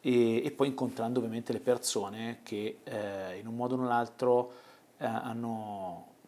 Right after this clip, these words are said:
eh, desiderio di, eh, crescere. Io credo che anche il concetto della salute debba essere un argomento centrale anche all'interno di un'impresa, di un'azienda.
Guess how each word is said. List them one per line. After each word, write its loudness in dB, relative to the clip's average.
eh, -20
desiderio 4
di, -2
eh, -12
crescere. -2
Io 4
credo 4
che 4
anche 2
il 4
concetto 0
della 6
salute 4
debba 4
essere 4
un -2
argomento 0
centrale 4
anche -2
all'interno 0
di -4
un'impresa, 0
di -16
un'azienda. -2